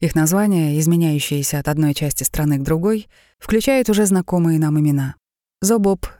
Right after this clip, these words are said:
Бизанго, Макандаль, Серые свиньи и прочее. Для того, чтобы вступить в тайное общество, требуется приглашение.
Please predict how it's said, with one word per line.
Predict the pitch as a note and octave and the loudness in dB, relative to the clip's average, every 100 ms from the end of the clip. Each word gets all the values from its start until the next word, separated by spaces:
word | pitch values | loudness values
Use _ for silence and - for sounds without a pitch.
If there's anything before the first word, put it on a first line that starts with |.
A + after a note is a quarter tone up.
| _ | _
Бизанго, | F3 G3 F#3 E3+ D#3+ D3+ D3 F3+ | 0 2 2 2 0 -2 -6 -2
Макандаль, | F3+ F3 F#3+ F3 D#3+ D#3 | -2 2 2 2 0 -2
Серые | - G#3+ G#3+ E3+ | -2 -2 0 0
свиньи | - D#3+ E3 D#3 D#3 | 0 0 0 0 0
и | F3 | -2
прочее. | C3+ - - - - _ _ _ _ _ _ _ _ _ | -2 -4 -8 -10 -16 _ _ _ _ _ _ _ _ _
Для | - F3 | 0 2
того, | F#3 F#3+ | 2 0
чтобы | - F3 E3+ | 0 -2 -2
вступить | - E3+ - A3+ | -4 -4 -4 -4
в | - | -2
тайное | F3+ D#3+ D#3 | 0 2 2
общество, | D#3+ - C#3+ - D3+ | 0 -2 -6 -6 -2
требуется | F3 E3 D#3+ - | -2 0 -2 -2
приглашение. | - D#3+ E3 - A#3 G#3 D#3+ C#3+ | -2 0 0 0 0 2 2 -2